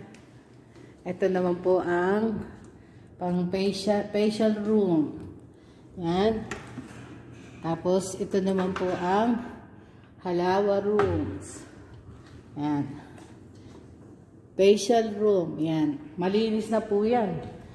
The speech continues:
Wala nang masasabi ang ano. Pang facial. Ayan. Facial room. At ito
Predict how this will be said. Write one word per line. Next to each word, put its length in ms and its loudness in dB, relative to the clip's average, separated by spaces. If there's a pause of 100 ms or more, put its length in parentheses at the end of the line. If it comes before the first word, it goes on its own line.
(300)
Wala 320 6
nang 160 2
masasabi 720 4
ang 80 0
ano. 320 0 (1600)
Pang 240 -4
facial. 640 0 (800)
Ayan. 400 -6 (560)
Facial 400 0 (160)
room. 400 6 (640)
At 560 -4
ito 160 -2